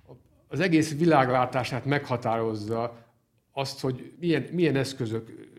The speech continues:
között élünk, milyen eszközött, eszközök között mozgunk. Hát a, lehetett volna-e, föl-, fölvetődhetett vo-, akkor mindig voltak,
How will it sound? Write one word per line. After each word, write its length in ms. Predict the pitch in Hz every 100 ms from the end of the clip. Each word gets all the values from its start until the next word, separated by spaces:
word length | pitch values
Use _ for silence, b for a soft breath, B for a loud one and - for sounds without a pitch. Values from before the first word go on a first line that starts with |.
| 113
között 380 | 147 120 113 113
élünk, 320 | 143 127 123
milyen 180 | 147 127
eszközött, 720 | 120 - 123 110 113 - - _ _
eszközök 420 | 120 - 117 113
között 260 | 117 117 120 -
mozgunk. 600 | 127 135 131 107 120 131
Hát 180 | 135 127
a, 240 | 127 113 - _ _ b b b b
lehetett 460 | 131 151 156 139 120
volna-e, 720 | 120 127 123 123 123 120 110 - -
föl-, 240 | - 139 117
fölvetődhetett 680 | 165 196 147 135 123 120 120
vo-, 180 | 139
akkor 200 | 127 196
mindig 180 | 202 165
voltak, 380 | 147 147 139